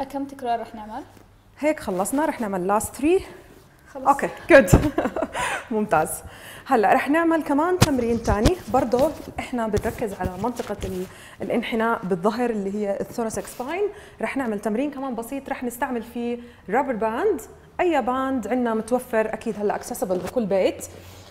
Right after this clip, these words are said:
Speaker 2: So، رح نعمل، رح ن-، نوقف على الأربعة ورح نبلش نعمل بس arm raise. One. Two. Three. رح نعمل تكرار عشرة على كل جهة.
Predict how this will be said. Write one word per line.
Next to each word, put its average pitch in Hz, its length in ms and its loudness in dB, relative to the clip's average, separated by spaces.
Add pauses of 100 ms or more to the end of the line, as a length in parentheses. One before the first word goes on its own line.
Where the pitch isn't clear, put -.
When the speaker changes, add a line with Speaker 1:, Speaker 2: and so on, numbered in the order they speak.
(180)
Speaker 2:
So، 214 40 4 (560)
رح 208 180 -2
نعمل، 262 360 0 (140)
رح - 180 -8
ن-، 196 200 -4
نوقف 247 360 -2
على 233 100 0
الأربعة 247 540 2 (400)
ورح 254 200 4
نبلش 180 420 -2
نعمل 302 360 0 (260)
بس 370 180 2 (640)
arm 254 260 2
raise. - 420 -6 (640)
One. 196 100 0 (2000)
Two. - 100 0 (1900)
Three. 196 140 0 (640)
رح 269 120 -4
نعمل 214 260 -2
تكرار 277 500 -4
عشرة 294 380 -2
على 311 160 -2
كل 247 220 0
جهة. 165 220 -6